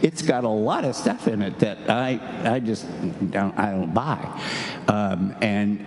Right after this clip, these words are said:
and he said, "Well, just, just drop out when, when you get to a, a particular part that you don't believe." Um,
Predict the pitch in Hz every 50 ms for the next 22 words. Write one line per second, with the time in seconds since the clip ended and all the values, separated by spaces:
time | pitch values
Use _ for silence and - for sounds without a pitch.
0 | 101 101 101 101 92 98 147 170 165 - 110 101 - 127 170 - 381 285 135 -
1 | - - - - - - - - 139 127 - - - - - 143 - - - -
2 | - - - - - - - - - - - 165 165 - - 165 170 151 160 185
3 | - - 139 - 277 247 - - - - - - - - - - - - 117 123
4 | 113 113 110 - - 117 117 113 113 110 104 123 110 - - - 120 113 107 104
5 | 101 92 - - - - - - - - - - - 104 - - - - 131 -
6 | - 104 104 98 - - 123 113 113 113 - - 113 101 - - - 110 107 104
7 | 107 98 98 - - 104 104 135 247 240 131 82 90 - - - - - - -
8 | - - - - - - - - - 110 107 104 104 101 98 98 98